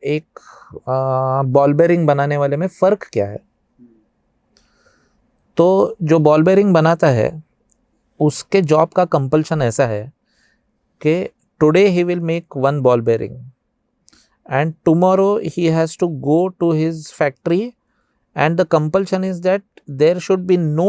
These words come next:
difference between the ball bearing he made yesterday and he made today।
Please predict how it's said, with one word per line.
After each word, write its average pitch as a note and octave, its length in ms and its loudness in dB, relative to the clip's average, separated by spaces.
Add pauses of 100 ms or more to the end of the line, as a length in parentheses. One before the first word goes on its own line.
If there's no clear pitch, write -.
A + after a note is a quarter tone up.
difference F3+ 460 -2
between E3 400 -6
the D#3+ 80 0
ball C#3 260 2
bearing D3+ 260 -2
he D3+ 140 -8
made D3 220 -6
yesterday D3 540 -4
and D3 60 -8
he D3 140 -8
made C3 120 -10 (100)
today। - 220 -10